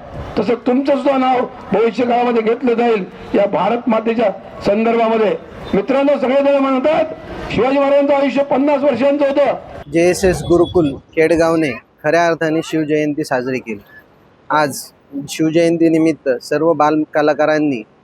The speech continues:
Speaker 2: वेगवेगळ्या पद्धतीने तलवारबाजी, लाठीकाठी, ढाल, अ, ता-, दांडपट्टा असं सर्व प्रात्यक्षिकं करून कार्यक्रम साजरा केला.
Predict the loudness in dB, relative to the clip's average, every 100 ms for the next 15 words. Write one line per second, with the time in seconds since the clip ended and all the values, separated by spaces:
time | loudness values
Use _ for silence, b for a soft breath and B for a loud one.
0 | _ _ -2 2 2 4 2 2 0 0
1 | 0 0 -2 -4 -2 0 2 2 2 0
2 | -2 -6 -10 _ -4 -2 -2 -2 -2 -4
3 | -8 -10 _ -8 -2 0 -2 -6 -20 _
4 | _ _ -14 -8 -4 -2 -2 -2 0 2
5 | 2 0 _ _ _ -2 0 2 -2 -2
6 | -4 -4 -6 -6 -6 -2 0 2 0 0
7 | -2 -2 -10 -10 -8 -6 -2 0 0 -6
8 | _ -2 0 0 0 0 0 0 0 -2
9 | -4